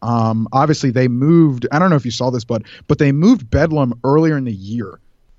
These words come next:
As far as Mike Gundy's concerned, um, I, I think Gundy, because he's gotten to the mountaintop before, um, I think, you know, he can get there. Um, the big thing with Gundy is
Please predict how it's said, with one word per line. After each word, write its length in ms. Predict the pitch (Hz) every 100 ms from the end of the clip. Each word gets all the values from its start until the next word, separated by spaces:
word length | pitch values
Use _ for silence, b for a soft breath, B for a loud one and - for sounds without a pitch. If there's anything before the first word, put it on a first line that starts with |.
| _ _ _ -
As 140 | 165
far 240 | - 220 240
as 100 | 143
Mike 280 | 143 147 135
Gundy's 360 | 123 135 135
concerned, 640 | - 123 - 127 117 113 107 -
um, 460 | 117 113 110 104
I, 80 | 113 110
I 100 | 135
think 400 | - 160 147 120
Gundy, 760 | 131 147 147 147 139 135 131 131 B B B
because 280 | 135 143 135
he's 180 | 139 110
gotten 420 | - 143 160 170
to 100 | 151
the 100 | 143
mountaintop 640 | 135 127 123 123 127 117 107
before, 1120 | 110 - - - 165 151 123 104 95 98 - _ _ _ -
um, 400 | 117 110 104 101
I 80 | 123
think, 160 | 123
you 100 | 117
know, 140 | 117 113
he 100 | 107
can 340 | - - 123
get 160 | 127 127
there. 480 | 131 127 131 127 127 b b -
Um, 680 | 123 117 113 110 113 113 104
the 160 | 139 135
big 180 | 151
thing 120 | - 139
with 140 | 131
Gundy 380 | 135 139 135 127
is 440 | 127 123 120 107